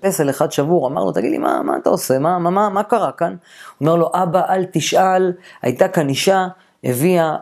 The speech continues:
אה, מנחה, כלומר אוכל, לפסל ה-, לפסל הגדול,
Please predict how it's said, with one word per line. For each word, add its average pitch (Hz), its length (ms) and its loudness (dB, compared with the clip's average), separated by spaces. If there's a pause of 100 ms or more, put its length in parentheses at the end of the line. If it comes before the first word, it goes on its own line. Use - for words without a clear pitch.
(180)
אה, 127 180 0
מנחה, 143 580 0 (260)
כלומר 135 300 0 (120)
אוכל, 185 420 2 (380)
לפסל 156 720 0 (220)
ה-, 123 460 -2 (680)
לפסל 147 480 2
הגדול, 170 540 2